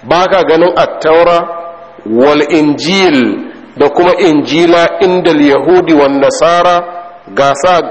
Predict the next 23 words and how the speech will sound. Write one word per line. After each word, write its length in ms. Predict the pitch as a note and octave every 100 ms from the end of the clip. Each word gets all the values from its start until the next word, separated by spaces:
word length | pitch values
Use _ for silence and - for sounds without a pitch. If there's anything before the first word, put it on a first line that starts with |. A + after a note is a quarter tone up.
| -
gaban 340 | C#3+ E3 E3
Yahudawa 680 | E3 E3 F3 E3+ E3+ F3+ F3+
da 80 | E3+
Nasara, 640 | C#3 B2 D3+ D#3+ E3+ F3 F3 - - - - -
fa 160 | C3 C3
ma 320 | D#3 E3 E3
za 260 | D#3 E3+ E3
tuguni 460 | - E3+ D3 C3 C3
anhum, 460 | B2+ B2 A#2+ G#2+ G2 - - - -
me 160 | B2 C#3
suka 240 | C#3 -
yi 140 | E3+ D#3
tsinana 480 | D3+ D3 C3+ B2 B2
musu?" 260 | B2+ - - - - - - - - - - - - - - - - - -
Mun 100 | C#3
gane 220 | D#3 D#3+ D3
wannan 220 | D3 C3
da 60 | A#2
kyau 220 | - G#3
ku? 140 | - - - - - -
Kun 140 | - F#3+
ga 100 | A3
littattafai 600 | A3 F#3 E3+ D3+ F3 G3